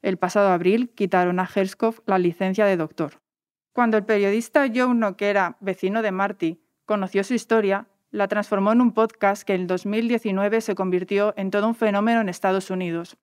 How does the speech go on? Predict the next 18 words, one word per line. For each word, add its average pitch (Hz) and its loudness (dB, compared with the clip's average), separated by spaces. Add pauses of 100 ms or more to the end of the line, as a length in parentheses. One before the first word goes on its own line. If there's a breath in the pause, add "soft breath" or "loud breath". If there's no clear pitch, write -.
(460)
Ese 214 0
audio, 240 2
titulado 190 0
The 180 -2
Shrink 185 -6
Next 190 -4
Door, 185 -2
algo 185 -2
así 190 -4
como 175 -2
El 175 -8
psiquiatra 196 0
de 185 0
la 175 -2
casa 185 -4
de 196 2
al 185 -2
lado, 202 0